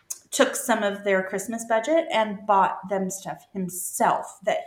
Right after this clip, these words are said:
he thought they would like. Not from the list, not just, like, he went and when he saw something that made him think of them, he bought it. And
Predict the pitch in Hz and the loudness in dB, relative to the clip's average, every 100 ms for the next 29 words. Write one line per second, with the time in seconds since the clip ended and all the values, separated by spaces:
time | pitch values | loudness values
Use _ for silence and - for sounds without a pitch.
0 | - 262 247 185 - - 165 165 - 117 | -8 -6 -4 -4 -8 -8 -12 -12 -12 -12
1 | - - _ - - _ 202 208 208 - | -12 -14 _ -20 -20 _ 0 6 8 6
2 | 254 262 285 285 254 240 240 233 226 226 | 2 4 6 6 6 6 6 4 2 -2
3 | - 202 185 - 196 196 214 - 170 - | -4 0 2 0 -4 -6 -4 -2 -4 -4
4 | 220 233 233 226 233 233 208 202 202 190 | -8 -4 0 2 0 -2 -2 -2 -2 -4
5 | - _ _ _ _ _ - 214 190 - | -8 _ _ _ _ _ -6 -2 0 2
6 | 208 208 226 226 196 214 220 220 220 214 | 4 2 -2 -4 -4 -4 -4 -4 -6 -6
7 | 220 214 208 202 196 208 - _ - 196 | -6 0 0 2 0 -2 -6 _ -6 2
8 | 180 151 - - 196 196 190 180 | 4 4 0 -4 0 2 2 -2